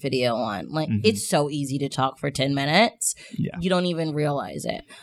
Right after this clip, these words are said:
Speaker 2: Especially when you
Speaker 1: Um,
Speaker 2: get good at it. We've been talking way too much.
Speaker 1: <laughs> Yeah, we're doing this for an hour and
Speaker 2: <laughs>
Speaker 1: twenty-three.
Speaker 2: Yeah, exactly.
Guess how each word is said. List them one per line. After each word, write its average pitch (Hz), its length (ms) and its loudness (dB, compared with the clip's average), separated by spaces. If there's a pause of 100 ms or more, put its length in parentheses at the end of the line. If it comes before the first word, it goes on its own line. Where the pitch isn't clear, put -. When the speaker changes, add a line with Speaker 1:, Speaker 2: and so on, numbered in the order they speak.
(120)
Speaker 2:
Especially 151 340 2
when 131 120 2
you 123 60 0
Speaker 1:
Um, 113 60 -4
Speaker 2:
get 107 180 -4
good 104 180 2
at 95 180 2
it. 98 100 0
We've 107 160 0
been 107 140 2
talking 104 420 0
way 104 140 0
too 107 220 -4
much. - 280 0
Speaker 1:
<laughs> 220 100 0 (520)
Yeah, 165 180 2
we're 160 100 -2
doing 165 200 0
this 165 120 0
for - 140 -4
an 156 120 0
hour 160 180 2
and 160 100 0
Speaker 2:
<laughs> - 40 -6
Speaker 1:
twenty-three. 151 280 -2
Speaker 2:
Yeah, 120 100 2
exactly. 117 640 -2